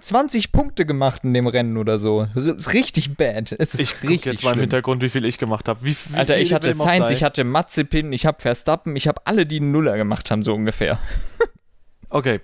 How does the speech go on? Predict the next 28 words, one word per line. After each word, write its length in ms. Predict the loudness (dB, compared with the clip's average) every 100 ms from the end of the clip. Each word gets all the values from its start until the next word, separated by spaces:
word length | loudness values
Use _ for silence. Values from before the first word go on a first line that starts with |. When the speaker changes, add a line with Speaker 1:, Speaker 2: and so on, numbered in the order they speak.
| -8 -2
Speaker 2:
also, 480 | 0 4 4 4 4
ähm, 440 | 2 4 2 0 -2
ich 160 | -4 0
fand's 240 | -2 0
schade, 240 | 0 0
dass 200 | 0 -4 0
Sainz 340 | 0 0 -2
da 140 | -2
diesen 260 | 0 0 0
Schnitzer 380 | 0 -2 0 -2
drin 240 | 0 2
hatte 220 | 2 0 0
im 160 | -2
Quali. 480 | -2 -2 0 -2 -4 -4
Ähm, 720 | 0 2 4 2 2 0 -4 -8 _ -12
in 120 | -2 0
der 100 | 0
letzten 260 | 0 -4
Kurve 440 | -2 0 2 2 0
Quersteher 600 | -2 -2 -2 0 0 0
gehabt 380 | 0 0 -2 -6
und 340 | -4 -4 -4
einfach 220 | -4 -4 -2
F 120 | -2
eins 180 | -2 -2
zwanzig 280 | -4 -4 -2
einundzwanzig 480 | -4 -2 -2 -2 -2
Grip. 260 | -2 -4